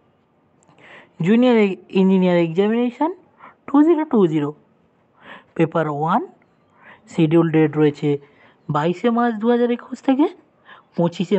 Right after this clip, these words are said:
মার্চ দু হাজার একুশ এবং এর রিভাইজ ডেট হয়েছে বাইশে মার্চ দু হাজার একুশ থেকে চব্বিশে মার্চ দু হাজার একুশ। তো সুতরাং দেখতে পাচ্ছেন একই রয়েছে প্রায়। Next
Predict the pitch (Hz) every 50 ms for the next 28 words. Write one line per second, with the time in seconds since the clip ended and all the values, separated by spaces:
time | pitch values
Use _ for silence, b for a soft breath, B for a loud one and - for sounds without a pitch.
0 | 175 160 156 147 139 139 143 147 147 143 135 143 139 147 151 - - 262 302 359
1 | 359 - - B B B B B B B B - 160 156 151 151 151 139 143 160
2 | 170 180 233 277 294 285 - 175 165 156 151 151 147 143 147 - 147 143 143 b
3 | b b b b b b b - 156 170 196 226 240 233 - 285 269 220 190 175
4 | 165 151 147 147 143 165 160 170 170 165 160 147 151 151 - - 214 220 214 -
5 | - 269 262 269 320 349 B B B B B B B B - - 202 208 196 196
6 | - - 277 277 - 302 269 254 240 233 214 196 185 170 175 175 180 175 175 170
7 | 160 156 156 - - 185 175 156 143 - - - - _ - - _ _ b b
8 | b b b b b b _ _ - - 151 170 180 160 175 180 208 254 339 403
9 | - _ _ _ _ _ - - - - - - - - _ _ _ _ _ _
10 | _ _ _ _ - 202 202 190 190 - 202 190 190 185 - - 320 381 330 254
11 | - - 254 247 240 220 214 208 - 226 208 - 208 254 - - _ _ _ _
12 | _ _ _ _ _ _ _ _ _ _ _ _ _ _ _ _ _ _ _ _
13 | _ _ _ _ _ _ _ _ - - 180 196 214 208 - -